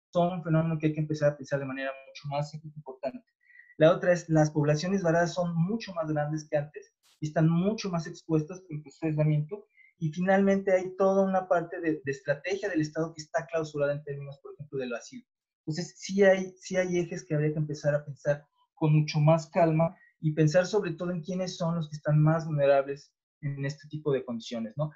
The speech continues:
Sin negar la agencia política que, que tienen, ¿no?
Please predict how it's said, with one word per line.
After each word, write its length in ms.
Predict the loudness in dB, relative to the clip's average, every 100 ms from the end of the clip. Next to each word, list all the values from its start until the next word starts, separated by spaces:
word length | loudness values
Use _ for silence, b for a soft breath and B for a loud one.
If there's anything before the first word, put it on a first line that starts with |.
| B
Sin 320 | -2 2 4
negar 300 | 6 6 6
la 80 | 4
agencia 340 | 0 -8 -8 -4
política 520 | -4 -6 _ -6 -6 -4
que, 300 | -6 -8 _
que 80 | -20
tienen, 320 | -20 -18 -20 _ _
¿no? 140 | -18